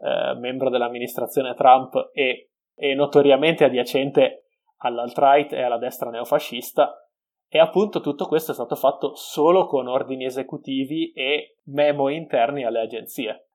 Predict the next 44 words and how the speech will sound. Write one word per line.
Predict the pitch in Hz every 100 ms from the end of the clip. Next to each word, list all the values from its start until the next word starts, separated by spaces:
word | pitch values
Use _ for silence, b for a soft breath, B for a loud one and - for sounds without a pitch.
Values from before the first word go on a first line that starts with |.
| _
Eh, | - 117 131
non | 143 151
serviva | 139 151 175 135
a |
ridurre | 120 113 113 117
i |
fondi. | - - - - _ _ _
Poi, | 190 -
ovviamente, | 156 143 156 190 -
per | 135 120
una | 117
cosa | 117 127 123
più | -
lungo | 135 131 147
termine | 151 127 135 131 127 127 - _ _ _ _
è | _ 139
necessario | 139 143 - 151 - 143 131 135 131 127 -
non | 135
solo | 131 156 147
ridurre | 135 131 135 131
i |
fondi, | - 127 127 120
ma | 117
abolire | 120 131 131 139 123
queste | 123 -
agenzie | 113 110 123 - 113 113
che, | - 110 - _ _
tra | 135
l'altro, | 131 170 - 131 123
non | 123 120
sono | 120 180 156 127 123 120 _
delle | - 135 135
istituzioni | 143 - 147 143 139 151 147 143
storiche | 143 - 135 131 131 - 131
all'interno | 120 123 123 127 127
della | 120 120
politica | 120 120 120 123
americana, | 120 117 117 120 107
perché | - - 120
sono | - 135
nate | 113 - 120
entrambe | 117 120 123
nel | 117 117
duemilatré. | 127 120 110 117 143 120